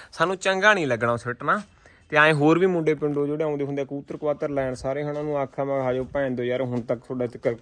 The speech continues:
ਕੰਮ ਆ," ਹਨਾ, ਵੀ ਕਬੂਤਰ ਲੈਣ ਵੀਡੀਓ ਤੱਕ ਤਾਂ ਸਾਰੇ ਹੀ ਆ ਜਾਂਦੇ ਆ, ਤੇ ਹੁਣ ਆਓ, ਮੈਂ ਕਿਹਾ, "ਇੱਥੇ ਫਿਰ ਪਤਾ ਲੱਗੂਗਾ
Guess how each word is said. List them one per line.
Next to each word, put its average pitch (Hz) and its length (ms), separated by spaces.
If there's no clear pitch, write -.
ਕੰਮ 117 260
ਆ," 117 80
ਹਨਾ, 151 200
ਵੀ 143 60
ਕਬੂਤਰ 160 480
ਲੈਣ 151 300
ਵੀਡੀਓ 156 360
ਤੱਕ 151 220
ਤਾਂ 143 100
ਸਾਰੇ 127 320
ਹੀ 151 80
ਆ 151 100
ਜਾਂਦੇ 139 400
ਆ, 185 120
ਤੇ 151 60
ਹੁਣ 151 280
ਆਓ, 135 200
ਮੈਂ 139 140
ਕਿਹਾ, 139 120
"ਇੱਥੇ 139 220
ਫਿਰ 139 200
ਪਤਾ 131 260
ਲੱਗੂਗਾ 120 500